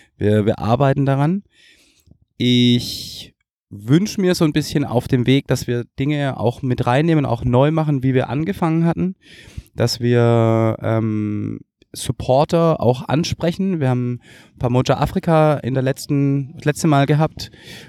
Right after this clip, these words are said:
Dieses Mal haben wir uns auch wieder jemanden ausgesucht, den wir, den wir nennen möchten, den wir supporten möchten. Du hast persönliche Erfahrungen damit gemacht.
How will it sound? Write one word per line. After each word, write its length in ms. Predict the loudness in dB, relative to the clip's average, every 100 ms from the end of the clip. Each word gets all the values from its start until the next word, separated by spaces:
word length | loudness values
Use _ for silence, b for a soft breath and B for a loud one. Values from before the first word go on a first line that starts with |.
| B
Dieses 260 | 2 2 4
Mal 220 | 4 4
haben 140 | 4
wir 40 | 2
uns 140 | 2
auch 200 | 2 2
wieder 140 | 4 2
jemanden 380 | 2 2 0
ausgesucht, 880 | 0 0 0 -2 0 0 0 -10 -6
den 200 | -2 -2
wir, 440 | 0 2 2 0 0
den 240 | -2 0
wir 360 | 0 0 -2 -4
nennen 400 | -2 0 0 2
möchten, 380 | 0 0 -4 0
den 140 | 0
wir 80 | 2
supporten 460 | 0 0 0 0
möchten. 260 | -2 0 -2
Du 120 | 0
hast 100 | 0
persönliche 540 | 0 0 2 2 -2 -4
Erfahrungen 420 | -4 -2 -2 0
damit 240 | 0 -2
gemacht. 440 | 0 -2 -2 -6